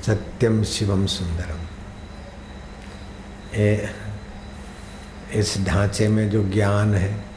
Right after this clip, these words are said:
प्रेम है, समझ है, खुशी है, वो कहाँ से है? सत्यम शिवम सुंदरम। जहाँ जहाँ विशेषता दिखे, वहाँ उसी का निखार।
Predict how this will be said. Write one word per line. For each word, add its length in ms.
प्रेम 440
है, 320
समझ 440
है, 360
खुशी 460
है, 140
वो 200
कहाँ 280
से 180
है? 280
सत्यम 600
शिवम 400
सुंदरम। 500
जहाँ 280
जहाँ 220
विशेषता 600
दिखे, 360
वहाँ 260
उसी 460
का 160
निखार। 520